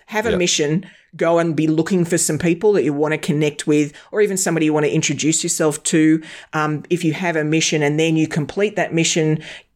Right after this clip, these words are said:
Speaker 1: you could view, you know what, my work here is done. I've done something. I've interacted with some people. I've had a great conversation. I don't need to stay here. I've actually got something out of the event. So that's one thing you can do, is sort of really prep yourself.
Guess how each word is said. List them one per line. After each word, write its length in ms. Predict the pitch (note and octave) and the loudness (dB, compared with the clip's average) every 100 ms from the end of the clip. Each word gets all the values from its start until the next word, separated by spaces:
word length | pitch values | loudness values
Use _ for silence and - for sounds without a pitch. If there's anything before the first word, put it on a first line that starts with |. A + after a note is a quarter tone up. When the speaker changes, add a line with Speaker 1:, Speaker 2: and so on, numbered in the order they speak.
| F#3+ | -6
Speaker 1:
you 120 | A3 | -4
could 200 | F#3 E3 | -2 -4
view, 380 | D3 E3 E3 - | -2 0 0 0
you 60 | A3+ | 2
know 100 | A3+ | 2
what, 180 | A#3+ B3 | 2 2
my 80 | F3+ | 0
work 220 | E3+ F#3 | 2 0
here 160 | F#3+ D3+ | 2 0
is 100 | C3+ | 0
done. 380 | F3+ - A#2+ | -4 -2 -2
I've 160 | A#2+ D#3 | -4 -2
done 180 | E3 E3+ | 0 0
something. 280 | G3+ F3+ D3 | 0 0 2
I've 80 | |
interacted 420 | D#3+ D#3+ D#3 D#3 D3 | 0 0 -2 -2 -2
with 140 | D3 | -2
some 180 | D3+ D3+ | -2 -4
people. 440 | F3 E3 D#3+ D#3+ - - | -2 0 2 0 -2 -10
I've 120 | F3 | -6
had 120 | F3 D3 | -4 -4
a 60 | |
great 260 | C#3+ D3+ C#3+ | -2 -4 -2
conversation. 840 | D#3+ C#3+ C#3 C#3 C#3 - C#3+ C3+ - - | -2 -2 0 0 0 0 -2 -4 -12 -8
I 80 | F3 | -2
don't 140 | G3 | -2
need 160 | D3+ - | -2 -4
to 80 | C#3 | -4
stay 360 | - F#3 A3 | -2 -2 0
here. 300 | G3+ D3 C#3+ | 0 0 2
I've 140 | C#3 C#3+ | 2 -2
actually 240 | C3 D#3+ | -2 -2
got 180 | C#3+ - | -2 -2
something 240 | - C#3 | -2 -2
out 60 | C3 | 0
of 60 | C3 | 0
the 60 | |
event. 300 | C#3 D3 - | 0 -2 -2
So 80 | - | -4
that's 220 | F#3+ G#3+ | -2 -2
one 320 | D#3+ C#3+ D#3+ E3+ | -2 0 0 0
thing 220 | D3+ C#3+ | 0 0
you 100 | C3 | 0
can 200 | B2+ A#2+ | 0 0
do, 340 | D#3 D3 A#2+ | 2 2 2
is 100 | D#3 | 0
sort 120 | D#3 | 0
of 100 | C3+ | 0
really 200 | C3+ C3 | 2 2
prep 380 | A#2+ - C3+ - | 0 -4 -6 -4
yourself. 480 | A#2+ - - - | -4 -2 -2 -6